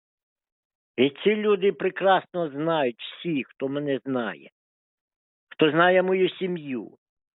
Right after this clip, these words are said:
що в мене ніякого насилля, ні духовного, ні фізичного, ні релігіозного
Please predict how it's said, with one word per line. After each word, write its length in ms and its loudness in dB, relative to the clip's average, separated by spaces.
що 180 2
в 40 4
мене 460 2
ніякого 680 0
насилля, 880 -6
ні 200 0
духовного, 880 -4
ні 260 0
фізичного, 840 -8
ні 280 6
релігіозного 1000 -4